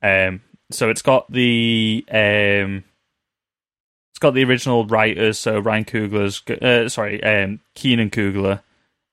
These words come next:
uh, is gonna write it alongside, uh, Zach Balin, who did Creed two.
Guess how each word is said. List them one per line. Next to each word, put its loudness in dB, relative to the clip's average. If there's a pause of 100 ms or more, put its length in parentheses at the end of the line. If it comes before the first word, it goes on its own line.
uh, 2
is -2
gonna -4
write -2
it -2
alongside, -2 (380)
uh, 0
Zach -4
Balin, -2
who -8
did -8 (400)
Creed -10
two. -4